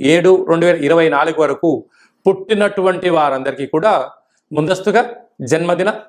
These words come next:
శుభాకాంక్షలు. గతంలో వివాహం చేసుకున్న వారికి వివాహ వార్షికోత్సవ శుభాకాంక్షలు. ద్వాదశ రాశుల్లో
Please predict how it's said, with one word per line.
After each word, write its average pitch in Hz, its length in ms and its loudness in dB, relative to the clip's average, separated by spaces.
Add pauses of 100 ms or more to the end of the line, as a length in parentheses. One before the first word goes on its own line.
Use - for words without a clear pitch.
(120)
శుభాకాంక్షలు. 131 1000 -2 (440)
గతంలో 226 380 2
వివాహం 185 480 2
చేసుకున్న - 380 -8
వారికి 143 640 -2 (280)
వివాహ 190 420 2
వార్షికోత్సవ 175 720 -2 (240)
శుభాకాంక్షలు. 131 920 -2 (380)
ద్వాదశ 165 460 0
రాశుల్లో 156 600 0